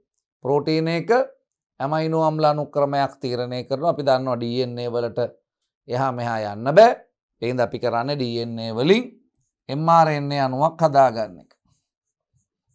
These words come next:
එම් ආර් එන් ඒ අණුවක් හදලා ඒ එම් ආර් එන් ඒ අණුව තමයි අන්න රයිබෝසෝම කරා පණිවිඩේ අරගෙන ය-, කොහොම ලියන් යන ගමන් ආපහු හිමීට ප්‍රශ්නය ආයේ කියවන්න.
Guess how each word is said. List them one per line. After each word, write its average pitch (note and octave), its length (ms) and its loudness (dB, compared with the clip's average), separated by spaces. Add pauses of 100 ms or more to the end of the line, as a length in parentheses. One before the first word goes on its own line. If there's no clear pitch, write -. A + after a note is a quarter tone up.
(200)
එම් C3+ 160 -4
ආර් D#3+ 180 8
එන් D3 200 -2
ඒ D3 80 -2
අණුවක් C3+ 380 -2
හදලා D3 360 2 (500)
ඒ C3 160 0
එම් D3+ 160 -2
ආර් A3 200 10
එන් A3 200 2
ඒ G#3 100 4
අණුව E3+ 240 0
තමයි D3+ 360 0
අන්න D3+ 180 -2
රයිබෝසෝම C#3 680 -2
කරා B2+ 280 2
පණිවිඩේ C3 540 2 (600)
අරගෙන C3 420 0 (320)
ය-, B2 260 -4 (220)
කොහොම D3+ 340 -2 (800)
ලියන් D3+ 320 0
යන C#3 200 0
ගමන් A3+ 360 2
ආපහු G#3+ 440 4
හිමීට G#3+ 420 0
ප්‍රශ්නය A#3+ 440 -4
ආයේ B3 340 6
කියවන්න. A#3 460 4